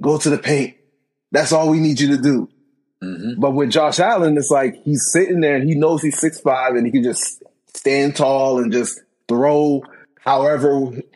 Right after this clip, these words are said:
Speaker 1: and wherever he wants to throw it. And then it leads to an interception, or it leads to him holding the ball too long 'cause he wants to extend the play inside the pocket with Diggs. And it's like, "Bruh, what are you doing?"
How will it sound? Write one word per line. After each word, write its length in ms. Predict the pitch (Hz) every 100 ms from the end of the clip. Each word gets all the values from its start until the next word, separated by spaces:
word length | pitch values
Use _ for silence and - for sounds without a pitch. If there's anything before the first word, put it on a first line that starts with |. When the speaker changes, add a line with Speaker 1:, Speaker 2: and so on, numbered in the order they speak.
| _ _
Speaker 1:
and 260 | 143 131 123
wherever 460 | 135 127 147 139 131
he 160 | 131
wants 320 | 117 123 123 -
to 180 | 123 117
throw 260 | 151 214
it. 220 | 135 131 - _ _ _ -
And 160 | 131
then 140 | 139 139
it 120 | 120
leads 360 | 135 151 127 -
to 460 | 143 131 127 123 127
an 120 | 131
interception, 760 | 131 123 - 123 104 - 78 - _ _ -
or 160 | 131
it 80 | 127
leads 260 | 135 143 -
to 120 | 147
him 200 | 139 127
holding 340 | 113 143 127
the 80 | 123
ball 300 | 117 123 117
too 200 | - 214
long 260 | 185 131 123
'cause 140 | 123 110
he 120 | 123
wants 160 | 120 -
to 200 | 117 - _ _ _ _ _ _
extend 460 | - - - 143 131
the 60 |
play 500 | 110 - 143 131 120 - -
inside 560 | 185 165 - 143 127
the 80 | 110
pocket 440 | - 147 113 127 110
with 220 | 113 90
Diggs. 380 | 131 117 90 -
And 140 | 107
it's 120 | 123
like, 180 | 143 123
"Bruh, 300 | 107 123 - - _ _ _ _ _ _ _ _ _ -
what 240 | 113 143
are 40 |
you 160 | 143 117
doing?" 440 | 113 226 - -